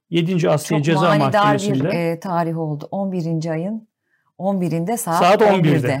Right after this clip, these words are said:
Speaker 1: Evet, evet. Duruşma,
Speaker 2: On bir,
Speaker 1: e,
Speaker 2: on bir, on bir'i bekliyoruz
Speaker 1: on bir,
Speaker 2: yani.
Speaker 1: on bir, on bir'i bekliyoruz. E, ve çok ilginç bir durum var. E, Altılı Masal'ın önemli, e, liderlerinden Gelecek Partisi Genel Başkanı Sayın Ahmet Davutoğlu da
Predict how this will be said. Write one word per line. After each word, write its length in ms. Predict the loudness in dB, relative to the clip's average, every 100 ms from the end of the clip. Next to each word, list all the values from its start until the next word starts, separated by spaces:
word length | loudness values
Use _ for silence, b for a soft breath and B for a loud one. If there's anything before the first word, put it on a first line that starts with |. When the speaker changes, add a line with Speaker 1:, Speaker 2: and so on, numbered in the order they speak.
| -2
Speaker 1:
Evet, 280 | 0 0 2
evet. 360 | 0 -4 -6 -2
Duruşma, 560 | 0 0 0 0 -2 -10 b b b
Speaker 2:
On 180 | 2 4
bir, 100 | 4
Speaker 1:
e, 40 |
Speaker 2:
on 140 | 4 4
bir, 80 |
on 160 | 2 2
bir'i 120 | 2
bekliyoruz 480 | 0 0 2 4 4
Speaker 1:
on 60 | 4
bir, 40 |
Speaker 2:
yani. 160 | 6 4
Speaker 1:
on 40 |
bir, 60 | 4
on 100 | 4
bir'i 140 | 4
bekliyoruz. 640 | 4 4 4 4 2 -4 -14 b b b
E, 220 | 0 2
ve 160 | 4 4
çok 220 | 2 2
ilginç 340 | 4 4 2 2
bir 80 |
durum 260 | 4 4 6
var. 260 | 4 0 -8 _ _ _ -4
E, 680 | -2 0 0 -2 -4 -6 -2
Altılı 380 | 0 0 0 0
Masal'ın 500 | 0 0 0 0 0
önemli, 640 | 0 2 4 2 2 -4 _ _ _ -4
e, 80 | 0
liderlerinden 1200 | 2 2 2 4 4 4 2 2 0 -2 -4 -6
Gelecek 400 | -2 0 0 -2
Partisi 360 | -2 -2 -2 -2
Genel 240 | 0 0
Başkanı 380 | 0 -2 -2 -2
Sayın 260 | -2 -2 0
Ahmet 360 | 0 -2 -2
Davutoğlu 500 | -4 0 2 2 2
da 260 | 2 0